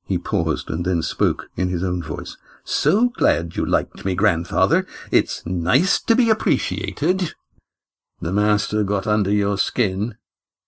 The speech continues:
Astrea turned to see Mirac beside him,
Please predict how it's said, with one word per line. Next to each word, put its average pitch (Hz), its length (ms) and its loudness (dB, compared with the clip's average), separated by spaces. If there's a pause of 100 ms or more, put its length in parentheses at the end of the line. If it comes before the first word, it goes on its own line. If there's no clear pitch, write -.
(340)
Astrea 82 480 0
turned 90 300 0
to 85 60 -8
see 92 180 0
Mirac 92 480 2
beside 92 400 0
him, 90 160 -4